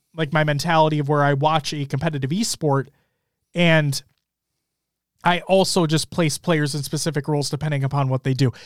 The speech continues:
It's why I kinda made that joke that Snakebite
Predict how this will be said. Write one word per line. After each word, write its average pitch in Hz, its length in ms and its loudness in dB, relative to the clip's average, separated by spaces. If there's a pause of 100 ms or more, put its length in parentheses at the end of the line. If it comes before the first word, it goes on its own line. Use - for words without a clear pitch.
(140)
It's 190 180 -4
why 226 220 4
I 196 80 2
kinda 196 260 -2
made 175 220 -2
that 156 180 0
joke 151 420 2 (400)
that 156 360 2 (140)
Snakebite 175 680 0